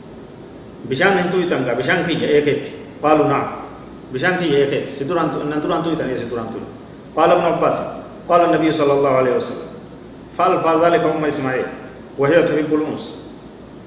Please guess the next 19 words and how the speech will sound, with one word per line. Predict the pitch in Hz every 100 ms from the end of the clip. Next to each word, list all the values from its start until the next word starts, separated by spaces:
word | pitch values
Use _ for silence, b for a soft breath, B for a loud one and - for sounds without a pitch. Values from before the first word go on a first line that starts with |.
| - - - -
فنزلوا، | 147 151 160 160 - - - - - - -
فأرسلوا | 165 - 175 165 160
إلى | 147
أهلهم، | 147 135 151 151 110 - - - - - -
فنزلوا | 143 143 147 135
معه. | 123 101 - - - - - - - - - -
Dubbiin | 143 165 180
tun | 175 165
gartee | 156 185 190 - - - - - -
haadha | 143 143 143
Ismaa'iliif | 151 156 151 143
ni | 165
taate. | 165 - - - - - - - -
Isin | 139 175
gartee | 170 156 170 160
waan | 151
ittiin | - 147
bohartu | 160 160 156
barbaadde. | 139 127 110 -